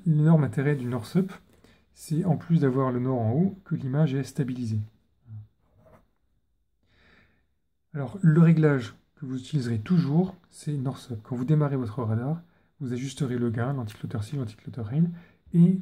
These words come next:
vous choisirez le nord en haut. Comme ça, l'image sera avec le nord en haut et sera stabilisée. Il existe un troisième réglage,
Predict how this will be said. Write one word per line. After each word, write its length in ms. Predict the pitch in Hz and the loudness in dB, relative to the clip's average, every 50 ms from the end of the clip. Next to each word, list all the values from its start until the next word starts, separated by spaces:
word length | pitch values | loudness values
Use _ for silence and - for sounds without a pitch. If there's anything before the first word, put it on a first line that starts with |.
| - - | -2 -6
vous 580 | 151 131 131 135 131 131 127 123 127 123 117 - _ - | -6 -6 -4 -6 -4 -6 -6 -6 -6 -8 -10 -12 _ -20
choisirez 680 | - - - 160 139 123 123 123 123 135 156 175 185 175 - - _ - | -20 -10 -6 -6 -4 -4 -4 -6 -4 -2 0 -2 -2 -4 -8 -12 _ -8
le 160 | 165 139 135 | -6 -4 -2
nord 360 | 131 131 131 143 151 147 - - - | -2 -2 -2 -2 -4 -6 -8 -6 -6
en 120 | 147 127 | -4 -2
haut. 180 | 117 110 107 110 - _ _ _ - | -2 -4 -4 -6 -10 _ _ _ -16
Comme 100 | 147 123 | -16 -12
ça, 160 | 107 - 151 | -8 -8 -6
l'image 480 | 139 131 131 135 139 139 131 113 - 185 | -4 -4 -4 -2 -2 -4 -4 -6 -8 -10
sera 240 | 165 - - - 143 | -10 -10 -10 -10 -10
avec 180 | 131 120 107 | -10 -8 -6
le 60 | 131 123 | -6 -4
nord 120 | 123 113 | -4 -2
en 80 | 113 120 | -2 -2
haut 180 | 151 190 - - | -2 -2 -2 0
et 200 | 165 160 170 175 - - | 0 0 0 -2 -4 -8
sera 180 | - - 165 | -8 -6 -6
stabilisée. 560 | - - - 156 135 135 123 123 110 107 110 104 107 _ _ _ _ _ _ _ _ _ _ _ _ _ _ _ _ _ _ _ _ _ _ _ _ - | -6 -4 -2 -2 -2 -2 -4 -4 -6 -6 -6 -8 -10 _ _ _ _ _ _ _ _ _ _ _ _ _ _ _ _ _ _ _ _ _ _ _ _ -4
Il 100 | 160 151 | 2 2
existe 440 | 170 165 156 190 220 220 - - - - _ - | 2 4 4 2 0 0 -2 -8 -16 -18 _ 0
un 260 | 170 170 170 175 170 - | 2 4 4 4 2 -4
troisième 420 | - - - 165 156 135 156 151 | -4 2 4 4 4 6 4 2
réglage, 520 | 151 143 131 123 120 117 113 107 107 - | 2 0 -4 -4 -4 -6 -6 -8 -10 -12